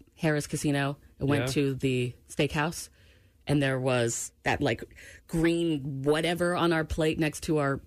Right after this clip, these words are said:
Speaker 1: wonderful meat. <laughs> 'Cause
Speaker 2: Yeah.
Speaker 1: I can't remember the name of it 'cause it was so fancy. Um, and I was like, "This is my, one of my favorite games. It's called Is This Garnish or Am I Supposed to Eat It?"
Speaker 2: Okay.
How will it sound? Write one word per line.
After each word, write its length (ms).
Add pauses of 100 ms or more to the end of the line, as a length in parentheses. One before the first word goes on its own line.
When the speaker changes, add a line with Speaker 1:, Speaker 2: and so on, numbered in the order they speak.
(160)
Speaker 1:
wonderful 840 (840)
meat. 500
<laughs> 20
'Cause 80 (280)
Speaker 2:
Yeah. 120
Speaker 1:
I 20
can't 140
remember 160
the 60
name 200
of 120
it 100
'cause 100
it 60
was 120
so 160
fancy. 440 (480)
Um, 260 (380)
and 120
I 80
was 120
like, 180
"This 160
is 60
my, 340 (300)
one 100
of 60
my 80
favorite 240
games. 240
It's 80
called 260
Is 140
This 160
Garnish 580
or 160
Am 160
I 60
Supposed 320
to 80
Eat 160
It?" 260
Speaker 2:
Okay. 420